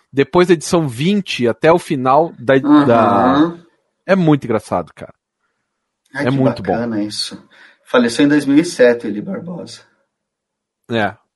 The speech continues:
Speaker 1: E o Daniel Zulay de covid. Ó, o
Speaker 2: Ah,
Speaker 1: João tá
Speaker 2: então.
Speaker 1: dizendo aqui que o Herói foi lançado no mesmo ano que o Tigre e o Dragão, mas que o Herói é melhor. Eu também acho, mas adoro o Tigre e o Dragão também. E ainda tem o Clã das Adagas Voadoras.
Speaker 2: Voadoras.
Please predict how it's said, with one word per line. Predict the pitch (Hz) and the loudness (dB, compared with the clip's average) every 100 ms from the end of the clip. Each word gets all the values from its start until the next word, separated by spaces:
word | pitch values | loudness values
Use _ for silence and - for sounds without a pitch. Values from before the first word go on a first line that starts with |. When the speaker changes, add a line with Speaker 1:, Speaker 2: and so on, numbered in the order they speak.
| _ - | _ -8
Speaker 1:
E | 127 | -4
o | |
Daniel | 117 123 120 | -2 0 0
Zulay | 120 120 117 | 2 2 2
de | 117 | 0
covid. | - 143 104 95 - _ _ _ _ _ _ _ _ - | -4 -4 -4 -12 -14 _ _ _ _ _ _ _ _ 0
Ó, | 123 127 | 4 4
o | |
Speaker 2:
Ah, | |
Speaker 1:
João | 120 147 165 | 4 2 4
tá | 180 | 0
Speaker 2:
então. | 147 | 0
Speaker 1:
dizendo | 123 147 175 165 | 0 2 4 2
aqui | - - 165 | 0 -4 -4
que | 170 - 185 160 151 143 135 - | -4 -6 0 2 2 2 0 2
o | 135 | 4
Herói | 139 135 151 185 | 6 6 4 4
foi | - | 2
lançado | 165 156 170 160 | 0 0 -2 -2
no | |
mesmo | 156 202 196 | 0 0 2
ano | 185 185 | 2 2
que | 180 | -2
o | |
Tigre | 151 180 160 | -4 -2 0
e | |
o | 156 | 2
Dragão, | 147 113 110 95 _ _ _ _ _ - | 2 2 -2 -4 _ _ _ _ _ -4
mas | 120 - | -4 -2
que | 139 | 2
o | |
Herói | 131 131 | 4 4
é | 139 | 4
melhor. | 151 127 107 | 4 4 2
Eu | 107 | 0
também | 139 151 | -2 -2
acho, | 135 123 117 | 0 -2 -2
mas | 117 135 | 0 0
adoro | 165 127 131 139 165 190 202 220 | -2 0 4 6 6 4 0 -4
o | 143 | -16
Tigre | - 143 147 | -8 -6 -2
e | |
o | |
Dragão | 143 135 127 131 | 0 0 0 -2
também. | 170 131 98 - _ _ _ - | -4 -4 -6 -8 _ _ _ -4
E | 151 | 0
ainda | 175 196 | 2 2
tem | 208 170 | 4 4
o | |
Clã | 143 - 190 233 | 2 2 4 4
das | 214 | 4
Adagas | 170 139 139 156 147 135 120 | 2 2 2 2 2 -2 0
Voadoras. | 135 117 131 156 220 277 - 254 | -2 0 2 2 2 -2 -12 -14
Speaker 2:
Voadoras. | 254 - - - - | -10 -6 -8 -8 -12